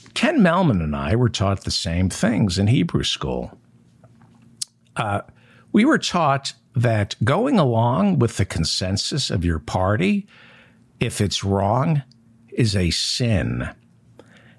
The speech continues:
And Ken Mehlman needs to atone. Political consensus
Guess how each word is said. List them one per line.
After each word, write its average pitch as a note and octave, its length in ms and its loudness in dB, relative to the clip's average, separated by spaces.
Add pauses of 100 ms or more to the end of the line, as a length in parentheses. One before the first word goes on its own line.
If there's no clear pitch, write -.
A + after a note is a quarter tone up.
(220)
And G2 460 0 (180)
Ken D3+ 440 2
Mehlman A2 720 2 (100)
needs F#2+ 560 2
to F2 160 0
atone. B1+ 760 -2 (1200)
Political G#3+ 560 2
consensus - 1300 -2